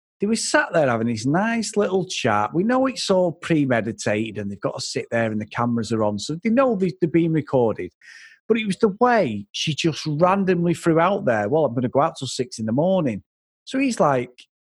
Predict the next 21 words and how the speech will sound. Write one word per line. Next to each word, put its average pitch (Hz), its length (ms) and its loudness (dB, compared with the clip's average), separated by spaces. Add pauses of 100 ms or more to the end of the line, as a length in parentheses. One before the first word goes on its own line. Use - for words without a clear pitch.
(240)
"Would 156 220 0
you 160 60 4
have 139 100 0
a 135 40 -2
pro-," 254 260 0
it, 285 220 0
there 233 80 0
was 208 220 0
no 240 520 2 (200)
build 226 300 4
up 165 160 -2 (100)
to 131 80 -8
this 139 220 -2
line. 151 380 4
Like 233 160 2
you 269 160 2
said 180 200 2
about 123 260 2
her 131 60 2
not 147 240 2
listening, 131 560 -2